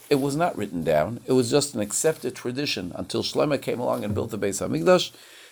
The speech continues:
and he made the ten menorahs and the ten shulchanos. It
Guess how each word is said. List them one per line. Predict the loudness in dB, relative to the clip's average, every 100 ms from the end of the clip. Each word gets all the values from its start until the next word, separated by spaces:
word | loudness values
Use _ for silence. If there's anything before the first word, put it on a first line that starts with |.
| _
and | -2
he | 2
made | 2 0
the | -2
ten | 2 2
menorahs | 4 4 4 4
and | 0
the | -2
ten | -2 -4
shulchanos. | -6 -6 -4 -4 -8
It | -10